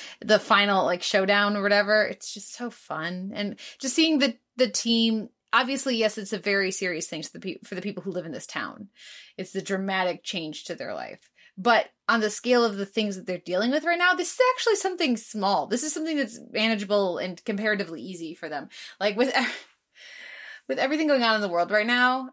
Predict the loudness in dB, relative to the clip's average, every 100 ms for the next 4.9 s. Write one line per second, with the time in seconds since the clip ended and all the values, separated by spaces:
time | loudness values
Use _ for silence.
0 | -4 -2 -2 -4 -6 -4 -4 -4 -4 -4
1 | -6 -4 -4 -2 -2 -4 -8 _ -8 -4
2 | -2 -4 -10 -14 -8 -6 -6 -8 -12 -16
3 | -20 _ _ _ _ _ _ _ _ _
4 | _ _ _ -4 -4 -2 -2 -2 -4